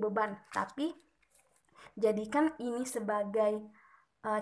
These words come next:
cambuk atau motivasi untuk melangkah yang, melangkah lebih jauh lagi dan lebih baik dibandingkan hari ini. Karena Dewi Fortuna sedang menantimu di depan mata.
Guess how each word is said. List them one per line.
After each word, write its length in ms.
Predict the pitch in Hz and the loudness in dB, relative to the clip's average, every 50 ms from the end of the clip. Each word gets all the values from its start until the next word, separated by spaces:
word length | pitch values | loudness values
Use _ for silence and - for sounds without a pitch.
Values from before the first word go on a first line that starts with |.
| 214 208 | -2 -4
cambuk 340 | 208 208 214 214 - - - - | -6 -6 -4 -6 -6 -4 -4 -4
atau 200 | - - 233 226 | -4 -2 -4 -2
motivasi 680 | 220 220 214 226 220 - 214 202 196 - - 254 - - | -2 -4 -4 -6 -6 -4 -2 -2 -2 -4 -6 -8 -8 -6
untuk 300 | 226 226 226 277 262 254 | -6 -4 -4 -4 -4 -2
melangkah 440 | 233 220 220 214 214 - 254 247 247 240 | -2 -2 -2 -2 -2 -2 -2 -2 -2 -4
yang, 320 | 226 220 214 214 214 214 - - - | -6 -6 -4 -6 -6 -8 -10 -10 -4
melangkah 400 | 208 208 208 214 208 247 240 240 | -2 0 0 0 -2 -4 -4 -2
lebih 240 | 226 208 202 214 196 | -2 -4 -4 -4 2
jauh 200 | 214 208 202 202 | 2 4 4 4
lagi 360 | 202 202 202 202 - 247 220 | 0 -2 -4 -6 -8 -4 -2
dan 180 | 226 214 208 | -2 0 2
lebih 240 | 208 208 208 214 214 190 | 0 0 -2 -4 -4 -2
baik 320 | 190 196 196 220 233 - 214 | -2 0 0 0 -2 -2 -6
dibandingkan 580 | 208 220 208 202 208 208 208 214 220 220 302 | -6 -4 -4 -4 -4 -4 -4 -6 -6 -6 -6
hari 240 | - 226 208 202 196 - | -6 -6 -8 -8 -8 -10
ini. 260 | - 214 214 214 208 208 - _ _ _ | -10 -8 -8 -6 -8 -10 -14 _ _ _
Karena 400 | _ - 202 196 196 220 254 285 | _ -4 -2 -2 -2 -2 -2 -2
Dewi 320 | 285 240 233 226 220 220 226 | 0 0 0 0 0 -2 -4
Fortuna 640 | - - 220 208 214 - - 208 202 220 269 311 311 | -2 0 0 0 0 -4 -10 -10 -6 -4 -4 -4 -4
sedang 320 | - - 208 220 220 214 | -4 -4 -4 -2 -2 -2
menantimu 560 | 214 208 202 202 202 202 214 214 226 262 262 | -2 -2 -2 -4 -4 -6 -6 -4 -4 -2 -2
di 80 | 240 226 | -2 -4
depan 320 | 220 214 214 202 202 202 | -4 -4 -4 -4 -2 -4
mata. 400 | 202 196 202 - - 196 - - | -4 -6 -6 -8 -10 -10 -10 -12